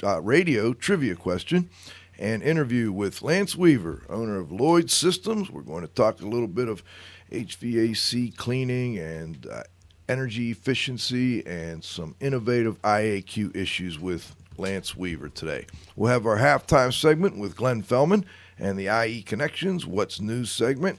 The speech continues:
and, of course, our technical director, Doctor Dietrich Weil will be joining us for the roundup. Before we get started, let's thank our marquee sponsors. Net Claims Now, providing insurance billing for the restoration industry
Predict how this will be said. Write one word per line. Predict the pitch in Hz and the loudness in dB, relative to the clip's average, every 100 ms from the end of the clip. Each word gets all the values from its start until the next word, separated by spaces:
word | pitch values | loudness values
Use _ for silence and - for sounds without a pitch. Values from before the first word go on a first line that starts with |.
| - | -6
and, | 110 101 95 | -6 -4 -4
of | 90 | -6
course, | - 98 110 - | -6 -6 -4 -4
our | 101 85 | -4 -2
technical | - - 113 95 95 | -2 -4 -6 -10 -6
director, | 101 113 - 107 101 - - - - | -2 -2 -2 -4 -6 -8 -20 -20 -4
Doctor | 95 98 - 92 | 0 0 -2 -10
Dietrich | 85 104 - 92 | -6 -6 -6 -8
Weil | 85 92 87 | 0 2 4
will | 85 78 | 0 -4
be | 80 | -6
joining | 92 87 87 | -4 -4 -4
us | 87 80 | -4 -6
for | - 87 | -6 -6
the | 82 | -2
roundup. | 90 85 80 78 - | -2 -2 -4 -6 -6
Before | 101 - 139 | -8 -2 0
we | 131 | 0
get | 139 123 | -2 -4
started, | - 156 160 156 | 2 6 6 4
let's | - 92 - | 0 -2 0
thank | 123 127 117 | 0 -2 0
our | 104 80 | -2 -2
marquee | 85 113 139 127 - 139 135 | 0 2 2 0 -4 -4 -2
sponsors. | - - 92 71 - - - - - - - _ - | -4 0 0 -2 -8 -14 -16 -18 -20 -20 -20 _ -6
Net | 117 147 - | -2 0 -2
Claims | - 147 156 131 | 0 2 4 2
Now, | 131 131 101 78 - | 2 4 4 2 0
providing | 104 95 117 120 113 | -2 2 4 4 2
insurance | 107 98 156 180 147 | 0 -2 0 0 -2
billing | - 160 175 170 156 | -2 0 2 0 -2
for | 110 | 0
the | 104 | 2
restoration | 110 123 - 110 160 135 151 | 4 2 2 4 4 4 2
industry | 151 147 - 143 139 | 2 2 0 2 0